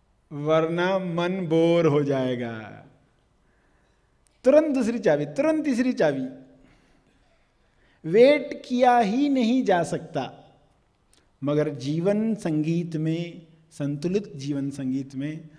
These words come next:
watch, wait with wonder। वॉच को पहले लाया गया, वेट बाद में। वेट एंड वॉच आपने सुना है, मगर यहां कहा गया वॉच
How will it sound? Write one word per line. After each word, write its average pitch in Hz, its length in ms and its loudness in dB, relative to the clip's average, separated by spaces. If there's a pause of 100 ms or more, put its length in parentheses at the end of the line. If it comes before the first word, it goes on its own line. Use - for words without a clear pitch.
(520)
watch, 156 340 0
wait 170 400 -4
with 147 300 -8
wonder। 117 320 -10
वॉच 175 320 -2
को - 160 -6
पहले 214 280 4
लाया 165 260 2
गया, 120 240 -6
वेट 165 340 2
बाद 139 260 0
में। 131 240 -8 (200)
वेट 180 200 2
एंड 226 120 2
वॉच 226 240 4
आपने 208 220 0
सुना 185 200 0
है, 131 140 -4 (1500)
मगर 151 260 0
यहां 160 300 -2
कहा 175 260 -2
गया 190 160 -2
वॉच 175 480 -2